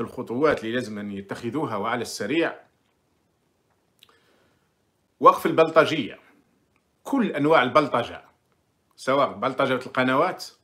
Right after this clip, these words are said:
أو بلطجة الجرائد أو بلطجة المواقع، يوتيوب، فيسبوك،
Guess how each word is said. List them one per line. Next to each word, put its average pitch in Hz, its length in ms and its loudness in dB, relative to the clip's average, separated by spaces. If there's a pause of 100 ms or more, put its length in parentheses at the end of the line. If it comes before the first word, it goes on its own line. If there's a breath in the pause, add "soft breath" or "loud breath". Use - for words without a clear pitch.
(920)
أو 120 120 0
بلطجة 131 480 0 (280)
الجرائد 135 600 2 (920)
أو 135 120 2
بلطجة 135 540 2 (1040)
المواقع، 160 760 4 (640)
يوتيوب، 170 540 0
فيسبوك، 170 680 -2